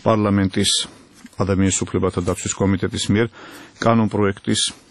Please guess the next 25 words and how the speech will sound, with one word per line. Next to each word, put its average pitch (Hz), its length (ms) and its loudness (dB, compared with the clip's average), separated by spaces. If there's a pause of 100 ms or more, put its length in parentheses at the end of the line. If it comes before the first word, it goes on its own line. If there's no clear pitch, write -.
(300)
პირველი 98 400 2
მოსმენით 92 400 0
მხარდაჭერის 90 640 -2
შედეგ 98 300 0
სოციალური 92 560 -2
ქსელებითა 95 480 0
და 120 60 4 (100)
მედია 101 320 0
საშუალებით 95 600 -2 (440)
გავრცელებული 92 640 0
ინფორმაცია 92 480 0
კანონპროექტთან 98 640 0
საპატრიარქოს - 720 -4
კავშირის - 560 -2
შესახებ, 107 400 -2
რაც 101 140 -2 (100)
ამავე 87 240 0
წყაროთა 98 400 -4
შეფასებით 107 520 -2 (540)
მიზნად 95 400 2
ისახავს - 420 0 (460)
მართლმადიდებელი 95 800 0
ეკლესიისათვის 98 680 -2 (280)
ჯანსაღი 95 600 0 (480)
კრიტიკის - 480 -2